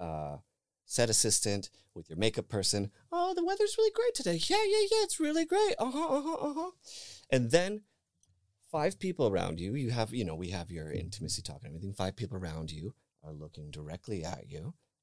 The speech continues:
Lights are on, cameras on, some guy's holding a boom above your head, and then they go, "And fuck." It is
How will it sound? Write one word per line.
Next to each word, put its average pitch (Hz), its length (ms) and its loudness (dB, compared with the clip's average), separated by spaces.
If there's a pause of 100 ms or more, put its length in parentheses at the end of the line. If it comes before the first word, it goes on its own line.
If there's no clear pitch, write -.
(140)
Lights 85 300 -4
are 87 120 -4
on, 87 240 -4 (220)
cameras 98 320 -2
on, 92 180 -6
some 98 180 0
guy's 92 240 -2
holding 98 220 -4
a 92 60 -4
boom 110 400 2
above 101 240 0
your 92 100 -4
head, 98 320 -2 (260)
and 98 120 -14
then 98 60 -18
they 101 80 -12
go, 104 180 -8 (240)
"And 107 320 -8 (1120)
fuck." - 160 -20 (1160)
It 165 140 0
is 170 420 4